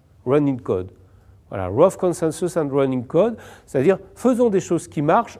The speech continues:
avant de prendre des décisions, euh, qui sont enregistrées dans des, dans des normes ou dans des choses qui vont s'imposer ensuite, euh, à l'ensemble des développeurs. Et ça,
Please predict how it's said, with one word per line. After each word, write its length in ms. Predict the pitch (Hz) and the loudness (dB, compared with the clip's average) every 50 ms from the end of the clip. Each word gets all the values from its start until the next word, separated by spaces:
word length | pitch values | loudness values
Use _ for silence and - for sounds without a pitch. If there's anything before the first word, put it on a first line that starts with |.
| - - | 0 2
avant 320 | 151 156 147 170 190 202 | 2 4 4 4 4 4
de 80 | 160 151 | 2 0
prendre 320 | - - 160 156 170 160 | 0 0 0 0 0 0
des 100 | 147 131 | 0 -2
décisions, 760 | 120 135 131 127 - - - 131 120 110 113 139 151 180 202 - - - - - - - | 0 -2 -4 -4 -6 -8 -8 -6 -6 -2 0 0 2 0 0 -4 -8 -18 -20 -20 -12 -6
euh, 120 | - 110 - | -6 -6 -6
qui 160 | - - 120 | -6 -8 -8
sont 160 | - - 156 | -4 0 2
enregistrées 840 | 147 151 147 135 156 151 131 127 135 117 - - - 156 165 185 202 | 4 4 4 4 2 2 0 -2 -4 -8 -10 -4 0 4 4 4 4
dans 200 | 175 160 143 139 | 4 2 0 0
des, 240 | 120 120 120 113 107 | 0 -2 -2 -2 0
dans 140 | - 117 110 | -2 -2 0
des 140 | 113 113 | 0 0
normes 380 | 110 113 131 147 165 170 160 139 | 2 4 4 4 4 2 0 -2
ou 60 | 120 | -2
dans 160 | 110 113 117 | -2 -2 -2
des 140 | 110 113 117 | -2 -4 -6
choses 260 | 101 - - 160 - | -8 -6 -8 -10 -8
qui 80 | - - | -6 -6
vont 100 | 127 131 | -4 -4
s'imposer 560 | 123 - - 165 - - 165 151 131 139 139 | -4 -2 -2 -4 -2 -2 -2 -2 2 4 4
ensuite, 400 | 127 120 - - 147 160 175 - - - - - - - - - 113 | 4 4 2 -2 -8 -8 -8 -10 -14 -20 -20 -20 -20 -20 -6 -2 0
euh, 140 | 113 113 - - | 0 0 0 0
à 80 | 139 131 | 0 0
l'ensemble 320 | 139 131 - 160 156 143 | 0 0 -2 -4 -6 -4
des 80 | 143 123 | -4 -4
développeurs. 500 | 123 117 110 110 95 - - 78 69 - - _ - _ _ _ _ _ _ _ _ _ _ _ _ - - - - _ _ - - _ _ _ _ - | -4 -2 -2 -4 -6 -6 -8 -12 -12 -14 -18 _ -20 _ _ _ _ _ _ _ _ _ _ _ _ -20 -20 -20 -20 _ _ -20 -20 _ _ _ _ -2
Et 80 | 139 131 | -2 -2
ça, 440 | - - 254 254 240 226 196 - | 2 4 4 4 4 4 0 -4